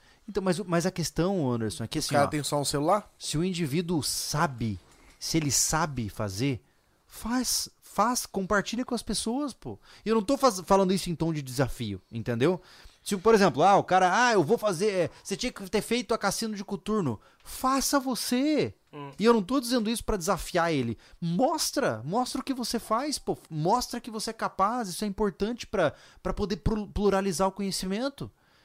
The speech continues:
Speaker 1: É, a gente só consegue ampliar a capacidade humana quando todo mundo tá compartilhando conhecimento,
Speaker 3: Hum.
Speaker 1: né? Então, mostra o teu conhecimento, filma, sabe? Ó, não, vocês fizeram isso aí de forma errada, eu vou mostrar, tá aqui o link,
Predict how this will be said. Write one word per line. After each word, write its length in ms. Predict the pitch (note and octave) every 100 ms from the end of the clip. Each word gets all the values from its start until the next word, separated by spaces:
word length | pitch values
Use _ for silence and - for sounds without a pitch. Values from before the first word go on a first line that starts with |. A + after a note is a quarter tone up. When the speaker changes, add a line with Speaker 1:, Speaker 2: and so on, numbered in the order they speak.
| _ _
Speaker 1:
É, 260 | - C#3 G3+
a 80 | F3
gente 180 | D3
só 180 | - F#3
consegue 640 | G3 A3 - E3+ D3+ D3+ D3+
ampliar 880 | C#3+ D#3 D3 C3+ B2 C3 G3+ A#3 -
a 100 | A#2
capacidade 580 | - B2 A2+ G#2 A#2 G#2
humana 520 | G2+ A2+ G3+ C4+ C3 - _ -
quando 180 | G3+ F3+
todo 240 | D3 B2
mundo 160 | A#2 A2+
tá 80 | -
compartilhando 600 | F#3 F3+ G3+ - G#3+ G#3+
conhecimento, 680 | B3 A#3 - F4 F4+ - A#2+ -
Speaker 3:
Hum. 200 | C#3+ C#3+ -
Speaker 1:
né? 300 | B2+ C3 F#3
Então, 400 | A#3 D3 G3+ A#3+ - - -
mostra 580 | E3 C#3+ E3 D4+ - B3
o 40 |
teu 100 | G3+
conhecimento, 540 | F3+ D3+ B2 B2+ G#2 -
filma, 800 | - - F#3+ C#4 D4 F3+ G2 - _
sabe? 460 | - - A#3 G#3 B2 - -
Ó, 180 | G3 B3
não, 280 | A#3 A#3+ C3
vocês 200 | - E3+
fizeram 280 | D3+ G3+ A3
isso 120 | -
aí 80 | G#3
de 80 | F#3+
forma 200 | A3 A3+
errada, 320 | G3 G3 B2+
eu 40 |
vou 100 | B2
mostrar, 440 | F#3 G#3+ - G3+ D#3+
tá 120 | -
aqui 160 | B2+ A3
o 60 |
link, 340 | G#3 F#3 A#2+